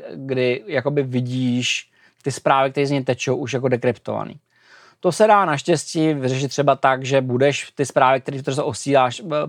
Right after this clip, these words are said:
po-, posíláš, posílat zakryptovaný jako takový, že budou v dalším kontejneru prostě.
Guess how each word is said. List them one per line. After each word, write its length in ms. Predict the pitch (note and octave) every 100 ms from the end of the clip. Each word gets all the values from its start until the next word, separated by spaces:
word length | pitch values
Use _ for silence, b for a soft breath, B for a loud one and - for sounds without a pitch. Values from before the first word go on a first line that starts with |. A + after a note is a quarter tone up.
| E3+
po-, 100 | C#3
posíláš, 480 | C3+ - C#3 B2+ -
posílat 500 | _ D3 A#2+ D3+ C#3
zakryptovaný 520 | C3+ D3 D#3 C#3+ D3
jako 180 | D3 C#3
takový, 420 | A#2 - A#2+ G#2+
že 80 | A#2+
budou 280 | B2 B2
v 200 | B2 C#3+
dalším 400 | C3+ D3 - E3+
kontejneru 560 | D3 A#2 A#2 A#2 G#2+ - -
prostě. 360 | C3 - -